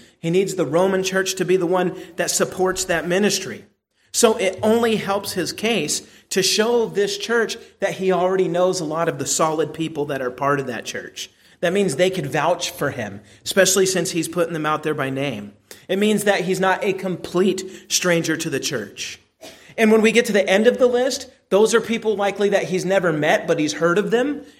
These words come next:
and that's why he mentions them, 'cause they have a good reputation. And in part, by him doing that, they may do the same for him. And so there's a reason why this list is so big.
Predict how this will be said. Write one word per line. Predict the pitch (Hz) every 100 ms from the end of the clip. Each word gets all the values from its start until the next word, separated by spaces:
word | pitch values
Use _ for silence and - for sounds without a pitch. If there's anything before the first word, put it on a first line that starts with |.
| -
and | 165
that's | 165
why | 190 180
he | 156
mentions | 165 165 175 214 190
them, | 226 247
'cause | 170
they | 151
have | 160 156
a |
good | 147 160
reputation. | 180 170 165 165 180 214 233 226 - - - -
And | 202
in | 196
part, | 185 175 190 - - -
by | 175
him | 156 196 202
doing | 214 196
that, | 180 214 175
they | 165
may | 175 170
do | 175 170 165 165
the | 165
same | 165 165 151 147
for | - - 139
him. | 127 151 135 104 104 - -
And | 175
so | 170 220
there's | 226 208
a | 220
reason | 185 226 196 170
why | 147 147
this | 135 139 135 - -
list | - 165 165 165
is | 135
so | - 135
big. | 131 104 95